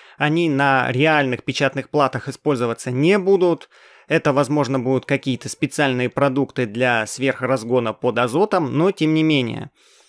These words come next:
на примерно эти цифры стоит ориентироваться.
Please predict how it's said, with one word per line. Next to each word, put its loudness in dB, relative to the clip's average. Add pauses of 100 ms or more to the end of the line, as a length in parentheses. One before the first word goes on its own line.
(240)
на 0 (160)
примерно 2
эти -2
цифры -2 (500)
стоит 0
ориентироваться. -2